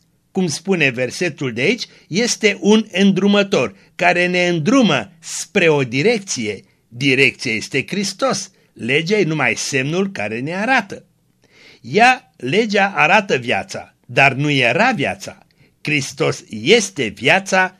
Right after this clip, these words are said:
dreptatea și sfințenia. Nimeni nu poate fi socotit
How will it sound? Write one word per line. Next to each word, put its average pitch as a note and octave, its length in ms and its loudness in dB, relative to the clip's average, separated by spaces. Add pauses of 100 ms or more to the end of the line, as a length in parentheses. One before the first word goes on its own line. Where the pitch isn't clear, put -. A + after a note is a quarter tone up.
(120)
dreptatea C#3 960 -2
și B2 200 -4
sfințenia. A2 880 -4 (880)
Nimeni A3 520 2
nu C3 100 2
poate C#3 340 0
fi D3 160 -4
socotit C#3 640 -2